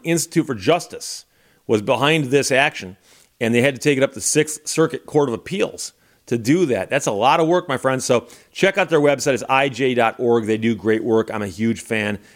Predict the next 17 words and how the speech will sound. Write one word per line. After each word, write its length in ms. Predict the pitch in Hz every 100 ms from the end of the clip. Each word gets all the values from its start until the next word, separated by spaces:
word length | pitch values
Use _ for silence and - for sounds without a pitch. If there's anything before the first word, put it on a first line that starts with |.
| -
as 240 | - 104 110
are 120 | 107
many 360 | 107 110 110 110
of 240 | 107 95
the 80 | 95
members 400 | 101 107 104 87
of 140 | 101
my 160 | 90 98
audience, 400 | 90 95 98 98
for 160 | 98 92
which 200 | 98 101
I 80 |
thank 320 | - 214 226 143
you 120 | 113 - _ _
for 240 | - 151
supporting 520 | 143 139 143 143 117
them. 220 | 92 80